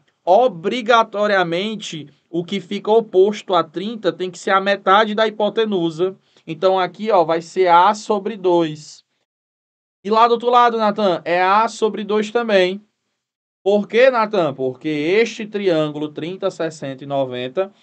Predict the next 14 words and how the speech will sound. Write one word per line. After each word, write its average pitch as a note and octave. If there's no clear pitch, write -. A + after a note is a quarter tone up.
é D#3
o E3
triângulo D#3+
que F3+
é E3
o E3
triângulo C#3+
L, C#3+
dois E3+
L, C#3+
L A3
raiz G#3
de G3+
três. C#3